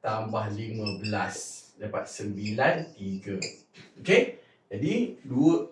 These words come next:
seratus dua puluh ni kita tolak dulu dengan, uh, lima puluh empat. <clears throat> Ni satu, ni sepuluh,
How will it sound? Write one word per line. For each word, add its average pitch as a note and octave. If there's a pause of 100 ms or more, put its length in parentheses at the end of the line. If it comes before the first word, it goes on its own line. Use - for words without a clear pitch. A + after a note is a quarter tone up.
seratus D#3+
dua G3
puluh F3+
ni -
kita D3+
tolak D3+
dulu C#3+
dengan, C3+
uh, B2+
lima C3+
puluh C3
empat. - (840)
<clears throat> - (1800)
Ni A2
satu, D#3+
ni B2
sepuluh, B2+